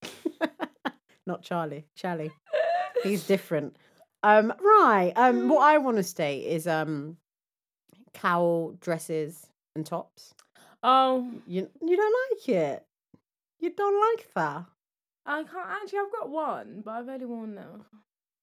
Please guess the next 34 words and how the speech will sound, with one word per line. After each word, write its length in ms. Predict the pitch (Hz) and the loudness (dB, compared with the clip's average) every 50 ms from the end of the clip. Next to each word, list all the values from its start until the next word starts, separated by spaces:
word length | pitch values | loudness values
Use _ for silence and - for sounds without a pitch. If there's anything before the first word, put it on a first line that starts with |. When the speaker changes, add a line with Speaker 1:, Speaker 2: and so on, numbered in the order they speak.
| _ _ _ _ _ _ _ - _ _ - - | _ _ _ _ _ _ _ -20 _ _ -2 0
Speaker 1:
Okay, 120 | 247 220 | 0 2
actually, 500 | 214 208 214 214 - - - 147 131 127 | 2 0 0 -2 -2 -8 -12 -12 -12 -12
all 80 | - 147 | -10 -10
right, 100 | 147 - | -10 -10
let 80 | - 160 | -10 -12
me 60 | 180 | -12
take 120 | 175 165 - | -12 -12 -14
that 80 | - | -16
back. 120 | - - _ _ _ _ _ _ - _ _ _ _ _ _ _ _ _ _ _ - | -20 -20 _ _ _ _ _ _ -20 _ _ _ _ _ _ _ _ _ _ _ 4
I 100 | 220 220 | 6 8
like 260 | 233 262 262 240 226 - | 8 8 8 6 2 -2
the 80 | 254 | -4
cut 360 | 247 - - - 240 190 - | -4 -4 0 2 2 2 2
at 140 | - 160 - | -2 -12 -8
the 80 | 180 170 | -6 -4
neck, 440 | 170 165 156 123 110 196 254 - - _ _ _ _ _ _ _ _ _ _ _ _ - | -2 -2 -4 -4 -8 -10 -12 -14 -16 _ _ _ _ _ _ _ _ _ _ _ _ -6
but 100 | 185 170 - | -6 -6 -4
I 100 | 180 170 | -4 -6
find 480 | 175 - - 190 180 175 175 170 175 175 | -6 -4 0 0 2 2 2 0 0 0
that 260 | 170 165 160 151 - _ _ _ _ _ _ _ _ _ _ _ _ _ _ _ _ _ _ _ _ _ _ _ _ _ _ _ _ _ | 0 -2 -2 -4 -6 _ _ _ _ _ _ _ _ _ _ _ _ _ _ _ _ _ _ _ _ _ _ _ _ _ _ _ _ _
where 200 | - 180 202 202 196 | -2 0 2 2 2
there's 160 | 202 196 180 | 2 0 0
no 160 | 196 185 180 | 0 -2 -2
shape 460 | 175 - - - 180 165 - - - | -2 -4 -4 -4 -4 -4 -4 -8 -14
to 180 | - - 160 151 | -10 -6 -6 -4
a 20 | |
lot 120 | 143 147 107 | -4 -6 -8
of 100 | 147 147 | -10 -12
the 80 | 147 | -14
dresses, 460 | 131 - 151 147 147 - 131 123 123 131 | -10 -8 -8 -8 -8 -10 -12 -12 -10 -12
it's 120 | 117 - | -16 -14
just 240 | - 151 143 - - | -14 -14 -14 -12 -14
a 60 | 135 | -10
bit 320 | 135 147 139 131 123 - | -8 -8 -8 -8 -10 -12